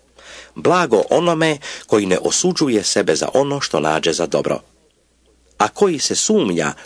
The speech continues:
osuđen je ako jede, jer ne čini po vjeri.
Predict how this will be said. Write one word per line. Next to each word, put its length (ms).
osuđen 540
je 120
ako 240
jede, 340
jer 220
ne 80
čini 280
po 120
vjeri. 340